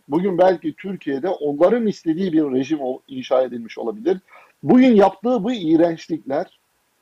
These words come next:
bu ahlaksızlıklar belki bir prim yapıyor olabilir bugünkü cehennemde.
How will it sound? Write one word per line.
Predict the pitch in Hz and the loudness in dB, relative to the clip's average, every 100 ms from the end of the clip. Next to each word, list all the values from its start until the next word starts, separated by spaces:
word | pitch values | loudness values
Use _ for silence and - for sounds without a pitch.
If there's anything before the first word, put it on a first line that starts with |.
| _ _ | _ _
bu | 143 180 | -4 0
ahlaksızlıklar | 196 208 214 214 - 202 180 180 202 233 180 | 2 2 2 0 -8 -10 -10 -6 -2 -2 0
belki | 196 185 190 | -2 -2 -10
bir | 160 170 | -6 -8
prim | - 165 175 | -8 -8 -4
yapıyor | 180 175 170 | -2 -2 -2
olabilir | 160 151 143 190 180 | -2 -2 -2 -4 -4
bugünkü | 135 123 113 - 117 113 _ _ | -10 -16 -20 -18 -18 -18 _ _
cehennemde. | 113 135 123 110 107 107 - | 0 2 2 -2 -4 -6 -10